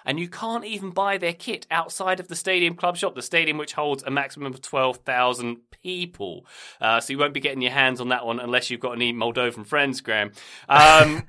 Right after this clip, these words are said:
<laughs> they, they are guaranteed ninety million dollars in prize money here. Uh, they beat Red Star and Dynamo Zagreb to get here as well. The team, I didn't realise, only started in nineteen ninety-seven.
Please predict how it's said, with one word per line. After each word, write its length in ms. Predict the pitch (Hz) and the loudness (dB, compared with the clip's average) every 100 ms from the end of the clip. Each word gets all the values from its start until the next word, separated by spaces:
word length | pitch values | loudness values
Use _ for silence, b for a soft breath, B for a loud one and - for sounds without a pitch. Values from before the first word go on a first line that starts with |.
| - | -16
<laughs> 140 | - | -6
they, 200 | 160 180 | 2 4
they 200 | 175 170 | 6 8
are 140 | 170 165 | 8 8
guaranteed 720 | 180 196 190 175 214 202 170 | 8 8 6 2 -4 -6 -2
ninety 480 | 175 165 165 170 160 | 2 2 2 -2 -2
million 400 | 156 147 139 135 | 0 0 -2 -2
dollars 420 | 143 139 135 123 | -2 0 0 -4
in 220 | - 117 | -6 -8
prize 500 | 117 160 156 147 143 | -4 2 4 6 4
money 380 | 151 143 143 139 | 0 -2 -2 -6
here. 580 | 135 165 156 143 160 180 B B B | -10 -6 0 4 4 2 B B B
Uh, 460 | 131 139 147 147 147 | 0 4 6 6 4
they 140 | 139 | 2
beat 320 | 135 156 160 143 | 0 -2 -2 0
Red 160 | 139 | -2
Star 400 | 135 156 131 127 | 0 4 6 6
and 160 | 120 120 | 2 0
Dynamo 280 | 123 120 117 | 0 0 0
Zagreb 340 | 117 113 110 | -2 -4 -6
to 100 | - | -8
get 260 | 101 147 156 | -2 -2 -2
here 280 | 143 143 135 | -2 0 0
as 140 | 135 | -2
well. 300 | 131 135 135 B | 2 4 4 B
The 100 | - | -8
team, 280 | 185 339 302 | -4 -2 0
I 80 | 202 | 0
didn't 240 | 262 170 | 0 -8
realise, 380 | 156 269 165 135 | -6 0 2 2
only 340 | 202 220 233 220 | 0 -4 -4 -6
started 540 | - - 240 247 190 | -6 -2 -2 -4 -8
in 160 | 151 156 | -10 -6
nineteen 540 | 170 180 175 196 170 | -4 -4 -6 -8 -6
ninety-seven. 720 | 165 170 170 165 202 196 123 | -4 -4 -4 -6 -2 0 -2